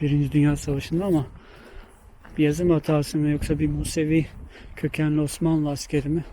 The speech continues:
onu tam bilemiyorum. Şimdi savaşla alakalı da bilgi vereyim. Biliyorsunuz bizim tarihimizde önemli bir savaş var. Doksan üç Harbi, bin sekiz yüz yetmiş yedi yetmiş sekizde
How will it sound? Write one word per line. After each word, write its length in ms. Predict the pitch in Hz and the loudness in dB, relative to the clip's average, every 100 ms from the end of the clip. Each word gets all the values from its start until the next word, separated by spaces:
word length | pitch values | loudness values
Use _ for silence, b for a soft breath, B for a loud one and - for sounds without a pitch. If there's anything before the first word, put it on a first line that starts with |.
| - | -2
onu 160 | 147 | -2
tam 300 | 151 165 151 | 0 2 2
bilemiyorum. 500 | 147 160 151 139 160 - - B B B B B B B B B B B - | 4 4 4 2 -2 -4 -12 B B B B B B B B B B B -2
Şimdi 420 | - 208 202 143 B B B B - - B B B B - | 4 6 6 2 B B B B -18 -20 B B B B -2
savaşla 460 | 180 185 190 185 | 4 4 4 4
alakalı 360 | 170 170 175 165 | 4 4 2 0
da 120 | 165 | 0
bilgi 260 | 165 160 165 | 0 0 2
vereyim. 340 | 156 165 165 B B B 160 | 2 2 0 B B B -4
Biliyorsunuz 600 | 165 160 170 156 - - | -2 0 2 0 -2 -8
bizim 340 | 147 151 170 170 | -4 0 0 0
tarihimizde 680 | 185 160 151 156 143 165 147 - b b b b _ | 0 2 2 0 0 -2 -2 -8 b b b b _
önemli 400 | 147 147 151 160 | -4 0 2 2
bir 260 | 156 151 - - | 2 0 -6 -12
savaş 480 | - 151 151 151 170 | -4 -2 0 -2 -2
var. 260 | 165 - - | -2 -2 -6
Doksan 320 | 151 - 156 | -6 -4 -4
üç 160 | 156 - | -4 -4
Harbi, 340 | 151 139 160 - B B B - | -6 -4 -8 -10 B B B -8
bin 80 | 143 | -6
sekiz 320 | 139 147 147 | -4 -4 -4
yüz 60 | 147 | -6
yetmiş 320 | 151 - - | -6 -8 -6
yedi 140 | 143 | -4
yetmiş 260 | 147 143 151 | -4 -4 -8
sekizde 520 | - 135 143 139 151 | -8 -8 -8 -6 -6